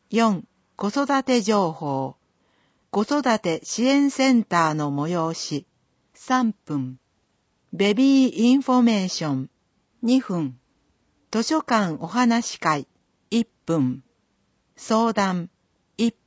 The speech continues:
分。脱炭素コラム。ナンバー一。三分。ほっこり写真。一分。編集後期。一分。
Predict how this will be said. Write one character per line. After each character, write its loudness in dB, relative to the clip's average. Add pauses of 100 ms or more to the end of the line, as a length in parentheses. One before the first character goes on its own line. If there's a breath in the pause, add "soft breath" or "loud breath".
分。 0 (800)
脱 0
炭 2
素 0
コ -2
ラ 2
ム。 -6 (440)
ナ 2
ン 4
バ -2
ー -16
一。 -12 (440)
三 0
分。 -8 (720)
ほ 0
っ -6 (100)
こ 0
り 0
写 -4
真。 -8 (420)
一 0 (200)
分。 -2 (680)
編 4
集 -2
後 0
期。 -10 (440)
一 0 (160)
分。 -2